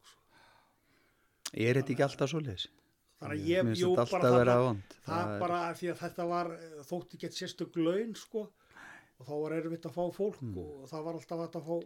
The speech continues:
Speaker 1: bara betra í kaupfélaginu þess vegna, sko.
Speaker 2: Já, akkurat.
Speaker 1: Það þurfti ekki annað en bara mjólkubúið borgaði meira heldur en, heldur en, eh, sveitarfélagið, sko.
Speaker 2: Já.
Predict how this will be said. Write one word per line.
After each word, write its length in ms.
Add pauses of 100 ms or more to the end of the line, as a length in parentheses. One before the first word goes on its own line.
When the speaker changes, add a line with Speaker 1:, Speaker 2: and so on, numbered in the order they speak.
Speaker 1:
bara 220
betra 380
í 80
kaupfélaginu 500
þess 160
vegna, 220
sko. 180 (140)
Speaker 2:
Já, 200
akkurat. 300
Speaker 1:
Það 160
þurfti 280
ekki 120
annað 240
en 120
bara 260
mjólkubúið 680
borgaði 420
meira 240
heldur 320
en, 100
heldur 320
en, 160
eh, 300
sveitarfélagið, 580
sko. 220
Speaker 2:
Já. 160